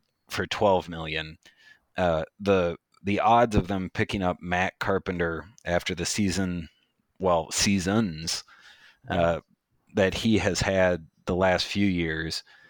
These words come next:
Speaker 1: uh, is, is zero. There's no way he's coming back at that price point.
Speaker 2: Yeah. Yeah, I think so. Um, what do you, what do you think happens with, with Matt Carpenter? Do you think he,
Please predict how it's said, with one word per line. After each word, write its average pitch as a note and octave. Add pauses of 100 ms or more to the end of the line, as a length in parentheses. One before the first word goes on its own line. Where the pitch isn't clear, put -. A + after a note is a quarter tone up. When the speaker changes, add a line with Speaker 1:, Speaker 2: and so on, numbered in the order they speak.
(340)
Speaker 1:
uh, E2+
is, F2
is E2
zero. D#2 (200)
There's F2+
no F#2
way D#2
he's D2+
coming D#2+
back D#2
at -
that D2
price C#2
point. - (920)
Speaker 2:
Yeah. - (1300)
Yeah, C3+ (160)
I D#3+
think B2+
so. G#2
Um, A2 (140)
what F#3+
do E3
you, C#3 (1000)
what D#3
do A3+
you C#3+
think B2+
happens F2
with, -
with F#2
Matt C#2
Carpenter? C#2
Do D2+
you D#2+
think F2+
he, E2